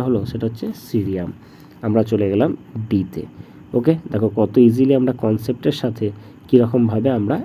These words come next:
এটাকেও আমরা ম্যাচ করে ফেলতে পারলাম। আশা করছি এখানেও তোমরা প্রত্যেকেই four out of four পেয়ে গেছো। একটা জিনিস লক্ষ্য করেছো কি, যে যদি তোমার এই ম্যাচিংয়ের মধ্যে একটা ভুল হয়ে যায়, তাহলে কিন্তু বাকি সব কটাই কিন্তু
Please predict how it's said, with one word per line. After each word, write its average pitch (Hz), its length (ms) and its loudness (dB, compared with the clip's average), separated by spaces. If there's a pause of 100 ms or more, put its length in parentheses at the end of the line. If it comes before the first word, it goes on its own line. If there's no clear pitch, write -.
(520)
এটাকেও 95 320 -2
আমরা 120 200 0
ম্যাচ 95 140 -4 (100)
করে 101 180 0
ফেলতে 113 300 -2
পারলাম। 73 260 -4 (640)
আশা 151 220 2
করছি 143 200 -2 (240)
এখানেও 151 340 2 (100)
তোমরা 135 280 2
প্রত্যেকেই 113 500 0 (220)
four 170 220 4 (180)
out 104 240 0
of 117 140 -2
four 104 240 0
পেয়ে 85 180 -8
গেছো। - 200 -14 (460)
একটা 139 200 2
জিনিস 156 160 4 (120)
লক্ষ্য 127 260 4
করেছো 165 320 4
কি, 139 80 -2 (640)
যে 151 80 10 (180)
যদি 143 280 8 (160)
তোমার 151 240 4
এই 156 140 6
ম্যাচিংয়ের 151 420 0
মধ্যে 151 180 -2 (260)
একটা - 280 -2 (120)
ভুল 143 240 10
হয়ে 120 200 6
যায়, 90 140 -4 (340)
তাহলে 139 260 4
কিন্তু 147 220 2
বাকি 117 160 2 (100)
সব 107 140 -4 (120)
কটাই 107 300 0
কিন্তু 123 160 -4